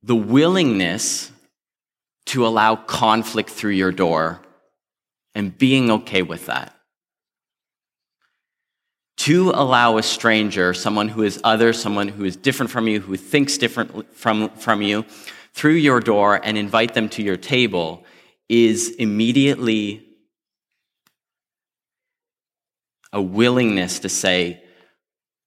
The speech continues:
"I can make room for conflict." And of course, the church can't do this on its own, and Mary can't do this on her own. It's only because God has first committed God's self to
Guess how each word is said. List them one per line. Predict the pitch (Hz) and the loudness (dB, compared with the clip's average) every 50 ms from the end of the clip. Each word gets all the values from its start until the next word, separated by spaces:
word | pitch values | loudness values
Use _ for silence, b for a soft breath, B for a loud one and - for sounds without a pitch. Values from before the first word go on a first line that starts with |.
| _ _ _ _ _ - | _ _ _ _ _ 0
"I | 98 104 107 117 120 | 2 2 2 2 0
can | 120 - 143 117 110 | -2 -2 -2 -2 0
make | 104 104 101 - - | 0 -2 -2 -4 -8
room | 95 92 87 101 104 101 95 92 87 82 | -14 -10 -8 -6 -4 -4 -4 -4 -4 -6
for | 80 - 85 76 | -8 -10 -12 -12
conflict." | - - 78 73 73 - _ - - - - _ _ _ _ _ _ _ _ _ _ _ _ _ _ _ _ _ _ _ _ _ _ _ _ _ - | -12 -12 -14 -14 -14 -14 _ -20 -20 -20 -20 _ _ _ _ _ _ _ _ _ _ _ _ _ _ _ _ _ _ _ _ _ _ _ _ _ -4
And | 107 113 | -2 -2
of | 117 113 | -2 0
course, | - 135 131 123 - | 0 0 0 0 0
the | 131 | -4
church | - - - - 170 175 160 170 - - | -4 -2 0 2 2 2 2 0 -4 -6
can't | - 160 143 127 - 107 92 - | -2 0 0 0 -2 -4 -4 0
do | 120 123 123 113 | 0 2 2 2
this | 95 92 90 90 87 - - - - - b b b b | 2 2 0 0 -2 -4 -6 -8 -10 -14 b b b b
on | 98 107 107 | 0 2 2
its | 107 98 - - - | 2 0 -4 -4 -2
own, | 117 120 107 95 85 82 82 90 92 | 0 2 2 2 0 -2 -6 -8 -6
and | - 104 104 | -6 -2 0
Mary | 117 123 131 135 127 | 2 2 2 2 0
can't | - - 139 113 - 95 90 | -2 -2 -2 -2 -2 -4 -6
do | - 110 117 117 | -2 0 0 2
this | 104 98 92 - - - - | 2 0 0 -2 -4 -8 -6
on | - 104 104 95 95 | -2 0 0 0 -2
her | 92 92 95 90 87 - | -4 -4 -4 -4 -4 -4
own. | - 107 104 95 92 85 85 85 - B B B B B B | -4 -2 0 0 0 -2 -4 -8 -10 B B B B B B
It's | - 131 127 - | -2 -2 0 0
only | - 143 147 151 151 | 2 2 2 4 2
because | 143 139 139 135 131 120 101 90 | 2 0 -2 -2 -2 -4 -4 -4
God | 90 90 107 107 107 107 107 104 | -2 0 2 2 4 2 2 0
has | - 82 107 104 - | -4 -8 -8 -8 -8
first | - - - 117 104 - - - | -6 -2 0 -2 -2 -2 -6 -12
committed | - - 110 101 107 113 117 117 101 98 90 90 | -12 -10 -6 -2 0 2 2 2 2 0 -2 0
God's | - 98 95 95 90 - | 0 0 0 0 0 -4
self | - - - 95 87 85 - - - - - | -2 0 2 2 2 0 -2 -8 -16 -14 -8
to | - 101 92 87 | -6 -4 -4 -4